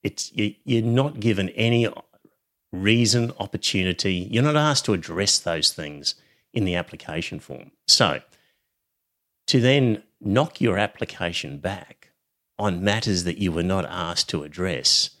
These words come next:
is quite extraordinary. And normally that's considered a breach of, uh, uh,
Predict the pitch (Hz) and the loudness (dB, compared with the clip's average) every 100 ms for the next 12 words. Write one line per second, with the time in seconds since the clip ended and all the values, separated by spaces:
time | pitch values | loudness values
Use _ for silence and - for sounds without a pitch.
0 | _ _ _ _ _ _ _ _ _ 110 | _ _ _ _ _ _ _ _ _ 0
1 | - - _ _ 113 92 - - - 117 | 0 -4 _ _ 0 0 -4 -4 0 2
2 | 110 107 78 58 - _ _ 101 104 110 | 2 2 -2 -6 -12 _ _ -4 0 2
3 | 156 214 131 69 67 90 _ _ _ _ | 4 4 2 0 -8 -14 _ _ _ _
4 | _ _ _ _ _ 110 113 - 90 - | _ _ _ _ _ -2 0 -2 -2 -2
5 | 101 85 76 73 - _ _ 92 82 95 | 0 0 -2 -4 -14 _ _ -8 -6 -4
6 | 87 82 - - 85 82 80 - 76 76 | -2 -2 -6 -6 -8 -8 -12 -8 -6 -6
7 | 78 78 - - - - - - _ _ | -8 -16 -20 -20 -20 -20 -20 -20 _ _
8 | _ - 101 - | _ -8 -8 -8